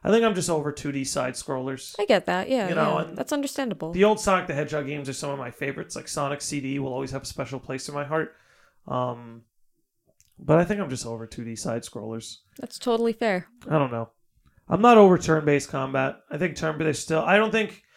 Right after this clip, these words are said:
Speaker 1: I don't think turn-based combat will ever truly be outdated.
Speaker 2: Yeah, I don't think so either.
Speaker 1: 'Cause it's strategy, you know?
Speaker 2: Mm-hmm.
Speaker 1: It's like, is chess ever outdated?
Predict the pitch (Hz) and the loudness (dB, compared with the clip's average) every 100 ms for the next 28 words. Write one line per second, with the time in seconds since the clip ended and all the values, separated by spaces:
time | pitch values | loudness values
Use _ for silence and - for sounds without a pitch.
0 | _ _ 220 285 311 - 214 208 208 - | _ _ 0 0 -2 0 0 2 2 0
1 | 165 175 170 151 151 147 143 147 139 127 | -2 0 0 0 0 -2 -4 -6 -4 -4
2 | 131 127 120 - 117 110 - _ _ _ | -4 -4 -6 -10 -12 -14 -18 _ _ _
3 | _ _ _ _ _ _ - _ _ _ | _ _ _ _ _ _ -20 _ _ _
4 | _ _ _ _ - 392 415 415 403 370 | _ _ _ _ -4 0 2 2 2 4
5 | 359 381 349 330 320 - 285 240 214 202 | 2 2 -2 -4 -2 2 6 8 10 8
6 | 202 202 208 220 - - 196 190 139 135 | 8 6 4 2 -4 4 6 6 2 -6
7 | 127 135 156 269 247 269 277 208 180 - | -6 -2 0 0 2 4 2 0 -6 -2
8 | 185 185 185 175 175 170 175 175 175 175 | 0 0 0 0 2 0 0 -4 -4 -2
9 | 170 | -6